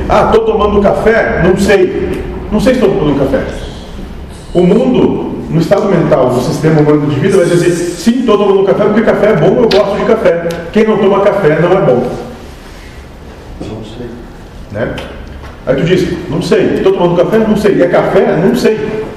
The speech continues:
Speaker 1: Né? E num, e numa, e num terceiro estado,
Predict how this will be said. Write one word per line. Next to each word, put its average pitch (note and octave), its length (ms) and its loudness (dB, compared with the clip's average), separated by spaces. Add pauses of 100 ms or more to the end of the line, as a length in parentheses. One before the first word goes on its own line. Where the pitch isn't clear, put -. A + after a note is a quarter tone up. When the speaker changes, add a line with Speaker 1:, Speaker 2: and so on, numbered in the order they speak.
(1700)
Speaker 1:
Né? - 440 0 (880)
E E3+ 80 2
num, B3 280 2
e G3+ 60 -2
numa, A#3 400 2
e - 20 2
num A#3 200 4
terceiro G#3+ 420 2
estado, F#3+ 720 0